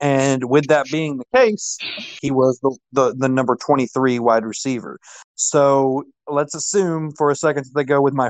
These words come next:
first theory, which is they lighten the workload on Christian McCaffrey and they start spreading it around more.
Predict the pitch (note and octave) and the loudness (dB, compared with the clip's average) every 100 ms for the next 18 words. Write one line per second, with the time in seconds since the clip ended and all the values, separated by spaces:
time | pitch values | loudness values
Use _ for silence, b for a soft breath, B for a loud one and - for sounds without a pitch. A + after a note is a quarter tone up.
0 | - G3 G3 - - C3 A#2+ C3+ B2+ B2 | -2 0 0 -2 -6 -6 -4 -6 -8 -8
1 | C#3 B2 B2+ B2 A#2+ G#2+ C3 D3+ - C#3+ | -8 -4 -4 -4 -6 -4 -2 -2 -6 0
2 | C#3 C#3 C#3+ C#3+ C#3 C3 C3 B2+ - C#3 | 0 0 2 2 2 0 0 0 -2 -4
3 | - B2+ A#2+ D3+ D3 - A#2 B2+ B B | -4 -8 -4 0 0 -2 -8 -8 B B
4 | B C3 C3 B2 - - C#3 A#2 - D3 | B -4 -2 -2 -4 0 0 0 -4 -2
5 | C3+ B2+ B2 A2+ E3 G3+ D3+ B2 A#2+ | -2 -2 -6 -4 0 0 -2 -4 -4